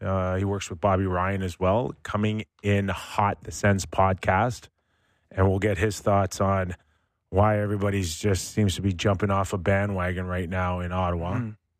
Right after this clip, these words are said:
Speaker 2: Yeah, and it's not even, like, jumping off so much as they want a different leader driving the bandwagon.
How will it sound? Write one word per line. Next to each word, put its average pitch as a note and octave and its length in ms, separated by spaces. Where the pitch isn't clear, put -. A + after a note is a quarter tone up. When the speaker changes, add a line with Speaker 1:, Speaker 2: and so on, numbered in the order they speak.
Speaker 2:
Yeah, F#3+ 220
and D#3+ 200
it's - 120
not G#3 160
even, G3 160
like, D3+ 160
jumping C3+ 300
off C3 240
so D3+ 120
much B2+ 200
as C3+ 80
they C3 100
want B2+ 360
a C3 80
different A2+ 480
leader A#2+ 340
driving A#2 400
the G#2 100
bandwagon. F#2+ 560